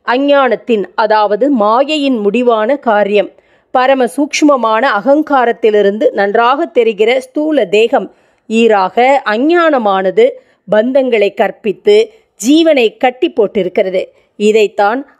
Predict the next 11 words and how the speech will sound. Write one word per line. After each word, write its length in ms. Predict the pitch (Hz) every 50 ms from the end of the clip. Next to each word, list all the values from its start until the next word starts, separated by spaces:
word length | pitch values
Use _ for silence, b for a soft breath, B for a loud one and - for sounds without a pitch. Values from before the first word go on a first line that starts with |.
| b -
அகங்காராதி 1080 | 240 262 285 349 349 349 349 339 285 262 262 247 226 214 208 202 190 - 311 330 240 196
தேகாந்தான் 1000 | 175 220 233 247 254 214 240 220 214 214 196 185 - 202 190 214 269 330 320 269
பந்தான் 680 | 196 185 226 220 214 208 180 202 202 190 196 254 330 b b b b b b b
அஞ்ஞான 720 | 269 285 269 302 302 285 269 240 220 208 202 202 285 311
கல்பிதான் 840 | - 254 208 202 202 - 208 180 175 220 214 233 247 214 180 165 - _
என்று 260 | 220 214 220 240 339
சொல்லியிருக்கிறார். 760 | 330 285 226 208 202 185 180 180 - 254 214 180 180 175 - b b b b b b -
இதிலிருந்து, 840 | 233 247 247 247 226 220 220 220 233 247 233 311 359 - - - _
இந்த 420 | 254 277 285 285 269 247 220 -
கட்டிலிருந்து 800 | _ - 220 220 220 - 262 247 233 220 214 247 302 311 330 320
விடுபடுகிற 600 | 220 233 240 277 - 277 254 240 - 240 233 214